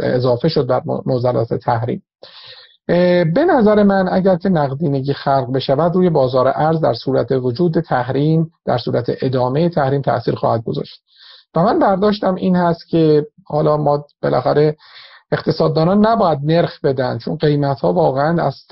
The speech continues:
از تعاملات بین انسانی، از رفتار انسانی، از کنش انسانی که بسیار هم پیچیده است، قیمت‌ها بیرون میاد. ولی حالا اگر که من به عنوان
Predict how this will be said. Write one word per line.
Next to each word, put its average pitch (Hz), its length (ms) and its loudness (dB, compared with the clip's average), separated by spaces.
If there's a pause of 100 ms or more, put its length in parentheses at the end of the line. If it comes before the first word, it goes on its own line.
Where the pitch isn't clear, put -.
(100)
از 135 240 -4
تعاملات 143 880 0
بین 160 540 2
انسانی، 135 720 -2
از 117 200 -2
رفتار 143 440 2
انسانی، 135 500 -2
از 131 140 -2
کنش 151 340 -2
انسانی 139 400 -2
که 151 100 0
بسیار 143 360 0
هم 139 120 -2
پیچیده 135 380 -2
است، 147 280 0 (460)
قیمت‌ها 143 520 0
بیرون 139 300 2
میاد. 135 300 0
ولی 226 180 2
حالا 220 220 2
اگر 190 200 2
که 180 140 -4
من 190 200 2
به 196 60 2
عنوان 180 380 2